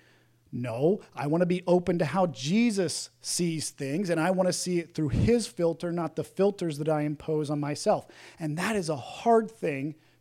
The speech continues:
to do in our current world. I think a lot of us right now look at the circumstances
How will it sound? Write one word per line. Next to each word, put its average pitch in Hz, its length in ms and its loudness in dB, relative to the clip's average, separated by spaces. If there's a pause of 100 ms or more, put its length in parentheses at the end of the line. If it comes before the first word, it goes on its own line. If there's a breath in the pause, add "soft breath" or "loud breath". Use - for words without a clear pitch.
to 160 100 -4
do 143 540 0 (160 soft breath)
in 143 140 -6
our 135 140 -4
current 151 500 -4 (260)
world. 127 560 -4 (440)
I 160 180 -6
think 170 140 -2
a 165 40 4
lot 180 320 4
of 175 140 4
us 147 180 -4
right 147 200 -4
now 143 240 -6 (240 soft breath)
look 180 320 4
at 151 100 -6
the 151 60 -4
circumstances 151 920 -2